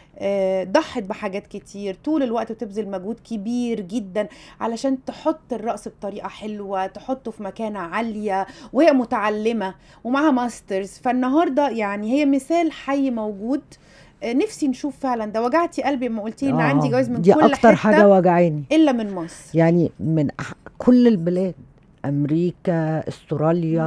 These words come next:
Speaker 1: مم.
Speaker 2: كندا. آه، في أمريكا ادوني إن أنا عملت فوق ال اتناشر ولاية، ادوني جايزة بعلم أمريكا.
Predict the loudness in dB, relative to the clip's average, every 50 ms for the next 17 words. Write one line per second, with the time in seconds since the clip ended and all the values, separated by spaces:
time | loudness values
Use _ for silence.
0 | -2 -4 -6 -4 -2 -2 0 0 0 0 0 0 2 2 2 0 0 -2 -4 -8
1 | -12 -18 -20 -20 -20 -20 _ _ -4 -2 -2 0 -2 -2 -4 -6 -10 -10 -8 -6
2 | -6 -4 -2 0 0 0 0 2 0 0 0 0 0 0 2 2 2 0 0 0
3 | 0 0 2 0 0 -2 -6 -4 0 2 2 4 4 2 0 0 -2 -4 -4 -2
4 | 0 0 0 2 2 2 4 4 4 4 4 2 -2 -4 _ _ _ -16 -14 -8
5 | -6 -4 -2 -2 0 0 0 0 0 0 0 -2 -2 -2 -2 -2 0 0 0 0
6 | -2 -2 -4 -4 -4 -4 -4 -4 -6 -10 -14